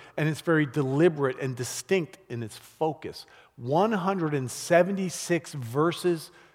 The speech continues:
in the Bible on one theme. One theme. Over and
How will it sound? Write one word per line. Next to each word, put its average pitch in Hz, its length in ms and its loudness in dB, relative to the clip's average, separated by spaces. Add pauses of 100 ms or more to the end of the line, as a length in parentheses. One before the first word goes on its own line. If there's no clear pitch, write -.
(160)
in 143 120 0
the 143 80 2
Bible 160 540 4
on 123 520 -2
one 160 480 0 (200)
theme. 87 600 -8 (2000)
One 147 360 0
theme. 80 360 -10 (1080)
Over 165 480 2 (400)
and 113 140 -14